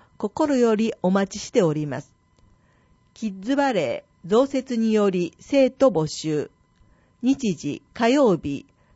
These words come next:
午後四時から五時、年少から。土曜日、午後二時三十分から三時三十分、年少から。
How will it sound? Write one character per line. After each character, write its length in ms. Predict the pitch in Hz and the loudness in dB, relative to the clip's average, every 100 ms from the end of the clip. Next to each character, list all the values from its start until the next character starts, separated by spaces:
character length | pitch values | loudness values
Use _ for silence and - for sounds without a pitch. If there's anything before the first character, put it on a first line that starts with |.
| - | 0
午 160 | 247 202 | 2 4
後 240 | 175 - | 4 2
四 140 | 262 285 | 0 -2
時 160 | 262 | -2
か 160 | - 196 | -2 0
ら 160 | 226 196 | 0 -2
五 220 | 165 170 | -2 -2
時、 240 | - - _ _ _ - | -4 -16 _ _ _ -6
年 240 | 196 240 240 | 0 0 0
少 260 | - 220 | -2 -4
か 180 | - 175 | -4 -4
ら。 200 | 160 - _ _ _ _ _ | -2 -4 _ _ _ _ _
土 140 | 180 208 | 4 6
曜 280 | 277 240 | 8 6
日、 280 | 156 131 - _ - | 4 -4 -14 _ 0
午 200 | 240 220 | 2 6
後 220 | 180 156 | 6 4
二 160 | 220 269 | 2 -2
時 160 | 196 185 | -2 -2
三 260 | 262 277 | 0 0
十 160 | 262 269 | 0 -4
分 340 | - 170 160 | -4 -4 -4
か 140 | 160 151 | -4 -2
ら 220 | 147 - | -2 -4
三 320 | - 254 233 | -4 -2 0
時 140 | 156 147 | -4 -6
三 280 | 214 214 | -2 -2
十 160 | 185 185 | -2 -4
分、 380 | - - 139 - _ - | -6 -10 -10 -10 _ -4
年 200 | 185 202 | 0 0
少 280 | 180 180 165 | 0 0 0
か 180 | - 143 | -4 -6
ら。 180 | 143 | -6